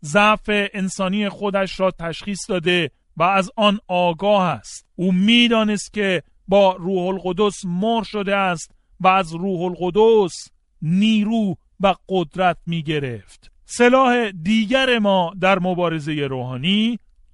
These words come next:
دعا است. اکنون درست است که در نامه‌های قرنتیان مطالب زیادی در مورد دعا نوشته نشده است، اما پولس مطمئناً به دعا باور داشت. در کتاب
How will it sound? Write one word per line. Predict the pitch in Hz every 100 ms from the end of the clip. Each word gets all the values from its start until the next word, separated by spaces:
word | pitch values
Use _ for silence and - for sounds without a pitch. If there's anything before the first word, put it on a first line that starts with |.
| 135
دعا | 135 165 190 220 214
است. | 139 - - - _ _ _ -
اکنون | 269 262 262 294
درست | 240 254 247
است | 240 202 -
که | 185 175
در | 170 185
نامه‌های | 185 196 196 190 196 240 202
قرنتیان | 190 170 170 165 151 - 175 190 190 170
مطالب | 170 170 170 170 170 208 190
زیادی | 190 139 147 160 190 202 165 151 143 165
در | 156 147
مورد | 156 165 160 175 160 151 131
دعا | 151 190 165
نوشته | 156 143 143 - 165
نشده | 160 185 269 190
است، | 160 135 - - _ _
اما | 147 170 175 180 -
پولس | - - 151 165 247 294 202 - _ _ -
مطمئناً | 165 190 196 - - 170 196 - 196 196 202 277 277 196
به | 170
دعا | 143 165 - 240
باور | 180 147 143 139 208 254
داشت. | 208 165 - - - -
در | - 135
کتاب | - 170 180